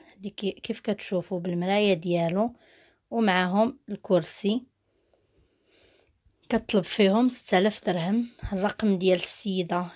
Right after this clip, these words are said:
كيظهر لكم في الشاشه، اي واحد بغى شي حاجه، بغى هاد الماريو، يتواصل مع السيده مباشره على الرقم ديالها.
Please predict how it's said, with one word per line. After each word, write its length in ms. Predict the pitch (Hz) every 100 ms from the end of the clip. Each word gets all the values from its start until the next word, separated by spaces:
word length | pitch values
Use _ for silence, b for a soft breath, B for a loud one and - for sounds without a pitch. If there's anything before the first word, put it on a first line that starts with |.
| -
كيظهر 400 | - 185 175 196
لكم 380 | 208 196 - 190
في 60 | 190
الشاشه، 640 | - - 240 233 208 208 - _ -
اي 180 | 220 208
واحد 300 | 196 - 175
بغى 240 | 175 196
شي 200 | 196 214
حاجه، 480 | 196 185 170 185 214 -
بغى 160 | 196 196
هاد 220 | 208 190
الماريو، 580 | 185 175 175 170 185 208 B B B B _
يتواصل 520 | 208 - 214 220 - 190
مع 180 | 180
السيده 480 | 185 - - 185 180
مباشره 640 | 175 175 185 208 214 214 190
على 200 | 175 175
الرقم 440 | 180 - 190 170
ديالها. 500 | 170 175 151 165